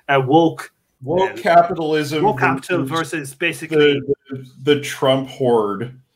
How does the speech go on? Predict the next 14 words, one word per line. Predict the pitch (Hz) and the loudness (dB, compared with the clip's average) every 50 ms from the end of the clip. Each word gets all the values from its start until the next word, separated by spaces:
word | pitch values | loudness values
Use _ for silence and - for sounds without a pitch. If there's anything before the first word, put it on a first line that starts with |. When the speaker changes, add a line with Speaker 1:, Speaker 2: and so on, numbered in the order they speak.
| _ _ | _ _
Speaker 1:
Right. | - 175 233 262 180 - - - - 226 | 0 2 2 2 2 0 -6 -10 -6 -2
And | 190 220 | -2 0
you | 220 - | 0 0
Speaker 2:
Yeah. | - | -2
Speaker 1:
see | 262 262 | -2 -2
the | 233 | -2
same | - - 240 240 233 | -2 0 0 0 2
Speaker 2:
Yeah. | 220 214 | 0 0
Speaker 1:
thing, | 208 202 190 175 | 0 0 0 0
like, | 180 165 - - _ _ _ _ _ _ _ _ _ _ _ _ _ _ _ _ - | -2 -2 -4 -6 _ _ _ _ _ _ _ _ _ _ _ _ _ _ _ _ -6
you | 175 | -2
know, | 196 202 165 135 - - _ _ _ | -2 -2 -2 -2 -6 -14 _ _ _
I, | - 185 208 208 | 0 2 2 2
I've | 196 185 190 185 180 147 | 2 0 -2 -4 -6 -12